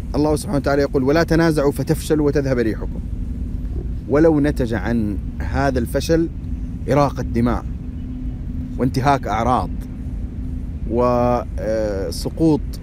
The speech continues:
أسرى، مع ذلك يقدر الله الفشل لأنكم تنازعتم،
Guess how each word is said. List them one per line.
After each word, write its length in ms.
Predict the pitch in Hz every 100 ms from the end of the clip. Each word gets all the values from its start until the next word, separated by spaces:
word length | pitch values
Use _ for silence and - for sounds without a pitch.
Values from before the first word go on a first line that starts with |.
| -
أسرى، 680 | 87 123 - 147 - 127 90 - - - - - - - -
مع 160 | 123
ذلك 380 | 127 151 165 165
يقدر 460 | 139 - 139 127 120
الله 260 | 120 113
الفشل 340 | 107 95 98 - -
لأنكم 580 | 117 170 156 131 107 113
تنازعتم، 560 | 110 95 87 78 -